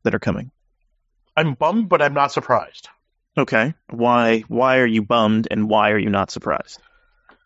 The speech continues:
Speaker 2: With the amount they have been pushing miles and credit cards,
Speaker 1: Mm-hmm.
Speaker 2: they had to do something for a correction.
Speaker 1: Yep.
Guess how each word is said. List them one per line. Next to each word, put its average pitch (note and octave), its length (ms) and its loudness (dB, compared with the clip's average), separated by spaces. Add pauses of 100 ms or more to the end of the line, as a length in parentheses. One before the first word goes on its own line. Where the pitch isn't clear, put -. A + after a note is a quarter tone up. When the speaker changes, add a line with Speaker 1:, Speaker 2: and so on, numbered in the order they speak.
(1300)
Speaker 2:
With F3 300 4
the C#3 320 -2
amount C#3+ 640 0 (260)
they C3+ 180 2
have C3 200 2
been B2 160 -2
pushing C#3+ 720 -2
miles A#2 500 -2
and A#2 160 0
credit - 260 -4
cards, F#3+ 400 -2 (360)
Speaker 1:
Mm-hmm. A#2 200 -8 (140)
Speaker 2:
they C3+ 100 0
had C3+ 200 2
to C#3+ 80 -2
do B2 160 0
something B2 400 0
for G#2+ 240 -4
a G2+ 40 -4
correction. - 480 -18 (800)
Speaker 1:
Yep. A2 160 -2